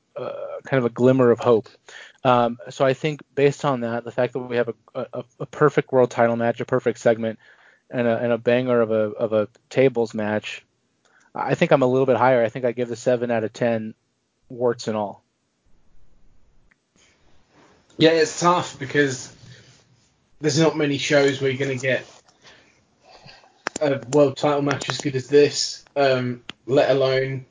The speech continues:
Speaker 2: the, a match as good as the tables match, let alone a, an introduction and a debut, uh, of a new character and a new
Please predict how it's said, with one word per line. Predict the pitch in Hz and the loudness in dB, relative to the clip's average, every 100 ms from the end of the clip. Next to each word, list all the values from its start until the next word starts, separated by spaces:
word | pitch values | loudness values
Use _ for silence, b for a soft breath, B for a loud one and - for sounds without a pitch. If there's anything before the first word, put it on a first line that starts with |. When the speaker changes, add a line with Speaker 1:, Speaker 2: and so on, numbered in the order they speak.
| _ | _
Speaker 2:
the, | 131 123 - - | -10 -8 -8 -10
a | 127 | -4
match | 123 123 123 | 0 0 0
as | 131 127 | -4 -2
good | 143 | -2
as | 127 - | -2 -6
the | 127 | -4
tables | 151 143 131 127 | 2 2 2 -2
match, | 135 135 - - - - | -2 -2 -2 -8 -10 0
let | 135 143 | 4 6
alone | 143 143 143 139 | 8 6 6 2
a, | 135 131 B B B | 2 0 B B B
an | 143 | 2
introduction | 143 131 135 139 - 147 139 139 | 2 0 2 0 2 0 0 0
and | 135 135 131 123 - | -2 -2 -6 -8 -8
a | |
debut, | 131 147 143 135 139 139 131 131 - _ - | 2 4 4 2 -2 -4 -4 -8 -10 _ 0
uh, | 127 117 | 2 2
of | 131 | 0
a | 127 | -2
new | 135 143 135 131 131 - b b b | 2 2 2 0 -2 -6 b b b
character | - 151 147 143 151 143 | 2 4 4 2 2 2
and | 131 | 0
a | |
new | 131 135 135 135 | 0 0 -2 -6